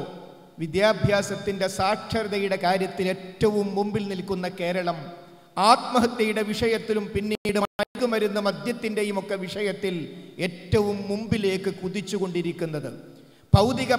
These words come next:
പ്രത്യയശാസ്ത്രങ്ങൾക്ക് യാതൊരു പരിഹാരവും ഇവിഷയങ്ങളിൽ പറയാനില്ല എന്ന് ആവർത്തിച്ചാവർത്തിച്ച് നമുക്ക് ബോധ്യമാകുമ്പോൾ മാനവതയുടെ ചിന്തയെ നാം ഉണർത്തുകയാണ് വേദഗ്രന്ഥങ്ങളുടെ,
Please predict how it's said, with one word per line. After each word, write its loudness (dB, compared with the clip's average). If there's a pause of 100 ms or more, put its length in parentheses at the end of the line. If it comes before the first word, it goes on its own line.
പ്രത്യയശാസ്ത്രങ്ങൾക്ക് 2 (140)
യാതൊരു 4 (100)
പരിഹാരവും 2 (640)
ഇവിഷയങ്ങളിൽ 2 (140)
പറയാനില്ല 4 (200)
എന്ന് 0 (100)
ആവർത്തിച്ചാവർത്തിച്ച് 2 (640)
നമുക്ക് 0 (120)
ബോധ്യമാകുമ്പോൾ 2 (720)
മാനവതയുടെ 6 (120)
ചിന്തയെ 4 (500)
നാം 8 (180)
ഉണർത്തുകയാണ് 2 (640)
വേദഗ്രന്ഥങ്ങളുടെ, 2